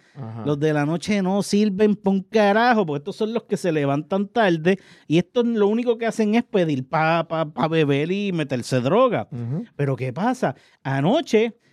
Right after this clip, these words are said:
Speaker 2: eh, yo no sabía, no, anoche no, hace como dos noches,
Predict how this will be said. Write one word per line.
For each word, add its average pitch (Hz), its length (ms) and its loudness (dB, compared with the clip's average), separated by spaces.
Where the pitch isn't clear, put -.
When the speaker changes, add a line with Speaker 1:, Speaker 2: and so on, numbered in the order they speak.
Speaker 2:
eh, 147 720 0
yo 156 200 2
no 170 100 0
sabía, 196 640 2
no, 165 140 0
anoche 147 340 -2
no, 156 220 0
hace 123 300 -2
como 165 200 -4
dos 165 140 -2
noches, 160 400 0